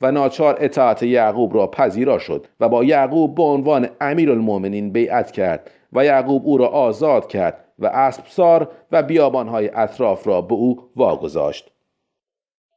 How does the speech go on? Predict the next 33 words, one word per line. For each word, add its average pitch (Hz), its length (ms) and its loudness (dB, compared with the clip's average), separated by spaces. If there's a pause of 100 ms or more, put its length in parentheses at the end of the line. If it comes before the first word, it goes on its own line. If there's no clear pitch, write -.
بخشی 101 360 -4
از 90 160 -2
خوارج 123 560 0
خراسان 156 600 0 (280)
از 160 280 0
این 147 160 -2
کرده 135 600 0
عبدالرحیم 117 640 0
ناخشنود 113 640 -4
شدند 76 520 -6
و 101 80 -4
او 143 180 2
را 113 220 2
کشتند 71 560 -6 (100)
و 85 120 -2
یکی 98 220 -6
دیگر 120 300 0
از 117 180 -2
خوارج 131 540 2
ایرانی 147 480 0 (260)
به 170 120 0
نام 147 260 0 (100)
ابراهیم 147 640 2
اخضر 127 460 0
را 104 180 0
به - 240 -4
امامت 127 460 0
خیش 139 380 -4
برگزیدند. 71 920 -6 (340)
یعقوب 190 480 0
با 180 120 4
او 170 200 4
هم 160 220 -6